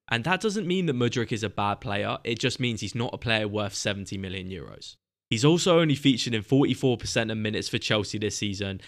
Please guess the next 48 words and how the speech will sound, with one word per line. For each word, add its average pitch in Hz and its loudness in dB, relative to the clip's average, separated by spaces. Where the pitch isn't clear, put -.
and 110 -4
has 107 -4
never 139 0
been 160 0
brought 147 2
off 135 -4
the 139 -4
bench 127 -2
by 113 0
Pochettino, 104 -4
which 101 -4
is 117 -6
a - -8
huge 143 2
concern 107 -6
for - -12
me 104 -6
as 101 -6
well. 98 -4
It's 127 2
clear 147 4
he's 143 2
not 135 2
being 135 4
considered 113 0
as 101 -4
a 110 -6
threat 113 0
off 110 -2
the 117 -2
bench, 104 -4
even 143 4
when 143 4
Chelsea 127 0
are 104 -4
chasing 107 -2
games. 98 -8
And 113 -4
that's 160 -2
the 147 -2
time 156 0
you 117 2
would 110 -4
think 120 -2
you 113 -2
need 113 -2
a 104 0
quick, - -6